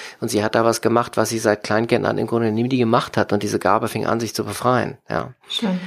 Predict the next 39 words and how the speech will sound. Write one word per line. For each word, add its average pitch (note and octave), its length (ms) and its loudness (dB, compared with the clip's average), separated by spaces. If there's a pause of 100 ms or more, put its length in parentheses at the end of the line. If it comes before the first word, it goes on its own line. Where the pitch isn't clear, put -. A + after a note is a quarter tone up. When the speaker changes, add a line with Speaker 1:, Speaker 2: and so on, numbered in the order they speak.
(120)
Speaker 2:
Mhm. G3 180 0
Speaker 1:
Also F#3 140 0
das A#2+ 160 -4
ist C3 140 -6
nur D3+ 100 -2
so C#3+ 120 4
ein B2 60 -4
Beispiel, A2+ 680 2
ja. G#2 160 0
Das, A#2+ 160 0
das A#2+ 180 -4
kann A#2 160 0
jetzt A#2 140 -2
alles A2+ 240 0
Mögliche B2+ 420 2
sein, G#2 400 -4
aber A2+ 220 -6
es - 120 -6
gibt - 220 -6
gute E3+ 300 2
Gründe, C#3 640 4
warum A#2 400 2
wir C3 220 4
uns B2+ 300 -4
von A2+ 220 -2
dieser B2+ 300 2
Mission, A2 580 4
von C3+ 160 0
dieser A2 220 -2
Gabe, A#2+ 400 0
von A2+ 180 -4
dem, A#2 160 -2
was A2 140 0
wir A2+ 80 2
wirklich G#2+ 320 0
zutiefst - 400 -4
sind A#2+ 180 -4
und A2+ 140 -4
wollen, G#2+ 280 0